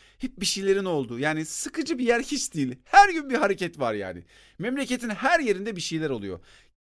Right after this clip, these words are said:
Ama bu aralar dünyanın da pek çok yerinde çok ciddi karmaşıklıklar, karışıklıklar, bir şeyler var. Ee, bütün dünya olarak böyle bir sanki, e, fırtınalı bir denizde, e, gemilerimizi yürütüyormuşuz gibi.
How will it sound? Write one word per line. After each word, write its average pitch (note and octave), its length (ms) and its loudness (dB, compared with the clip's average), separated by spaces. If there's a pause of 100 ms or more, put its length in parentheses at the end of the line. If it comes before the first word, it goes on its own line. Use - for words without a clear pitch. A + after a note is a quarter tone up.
(220)
Ama C4 320 2
bu C#4+ 120 6
aralar C#4 380 2
dünyanın A#3+ 400 -2
da C4+ 100 0
pek G3+ 200 -6
çok E3+ 200 -8
yerinde C3+ 280 -2
çok A#2 420 -12
ciddi A2 300 -10
karmaşıklıklar, A#2 800 -6
karışıklıklar, A2 680 -8
bir G#2 40 -12
şeyler G#2+ 320 -4
var. E2 240 -10 (480)
Ee, B2+ 300 2 (160)
bütün C#4 320 -8
dünya A#3+ 300 0
olarak G#3 280 0
böyle G#3 200 2
bir G#3 240 -6 (460)
sanki, G#3+ 600 -4 (280)
e, C#3+ 180 0
fırtınalı F#3+ 560 -4
bir E3 180 -4
denizde, D#3+ 600 0
e, D3 80 -2
gemilerimizi F3 680 0
yürütüyormuşuz D#3+ 800 2
gibi. B2 280 0